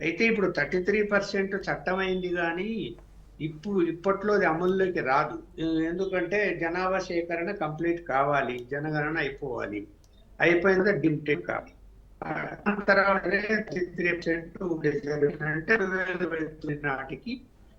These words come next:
అప్పటికి సాధ్యమయ్యే పరిస్థితి ఉంటది. కాబట్టి ఇప్పుడు ఇమ్మీడియట్ గా ఆ కార్డుతో ముందుకెళ్ళాలని, ఇప్పుడు చూడండి, మొన్న వెళ్ళారు బీహారు,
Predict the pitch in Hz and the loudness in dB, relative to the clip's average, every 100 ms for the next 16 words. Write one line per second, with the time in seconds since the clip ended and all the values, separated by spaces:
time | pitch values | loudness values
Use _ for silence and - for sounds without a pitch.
0 | - - 160 160 196 190 185 165 151 - | -20 -2 -2 0 0 2 6 6 6 6
1 | 180 165 160 147 147 - - 190 151 160 | 6 6 4 0 0 -4 2 2 2 2
2 | 123 120 101 101 - - 156 214 220 - | 0 0 -2 -4 -8 -4 -2 0 -2 -8
3 | - - - - 196 175 139 165 196 214 | -20 -20 -20 -8 2 4 6 6 8 8
4 | 208 202 202 208 202 196 - - 165 175 | 8 6 8 8 8 6 0 2 2 4
5 | 165 175 180 180 180 180 185 185 175 170 | 4 4 4 2 0 2 2 4 2 -2
6 | 170 - - - - - 165 180 196 185 | -6 -20 -20 -20 -20 -6 -2 0 0 0
7 | 175 175 180 175 175 170 156 160 208 202 | 0 2 2 2 0 -2 -6 0 2 4
8 | 190 180 170 165 165 165 165 165 202 185 | 2 2 0 0 -2 -2 -2 2 2 2
9 | 143 160 170 156 143 120 123 - | 0 -4 -2 -2 -2 -4 -10 -14